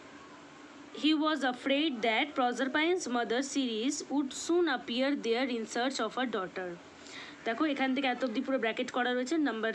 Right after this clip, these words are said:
থ্রি, বি এর থ্রি যেটা, ওটা তোমরা লিখবে এখান থেকে দেখে। হি এর এইচটা অবশ্যই ছোট করবে,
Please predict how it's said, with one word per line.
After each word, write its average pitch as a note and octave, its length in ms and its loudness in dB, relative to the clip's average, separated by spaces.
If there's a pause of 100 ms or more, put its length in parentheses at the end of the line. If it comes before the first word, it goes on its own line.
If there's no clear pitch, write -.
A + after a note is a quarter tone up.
(120)
থ্রি, C#4 240 0
বি A#3 280 0
এর B3+ 180 2
থ্রি B3 260 -2
যেটা, A#3 280 0 (100)
ওটা G#3 220 -4
তোমরা G#3+ 200 0
লিখবে F#3 420 -2
এখান A3 220 -2
থেকে A3 160 -2
দেখে। F#3 260 -6 (720)
হি C#4 160 4
এর D4+ 100 2
এইচটা C4 380 0
অবশ্যই B3 340 0
ছোট B3+ 180 -2
করবে, A#3+ 300 0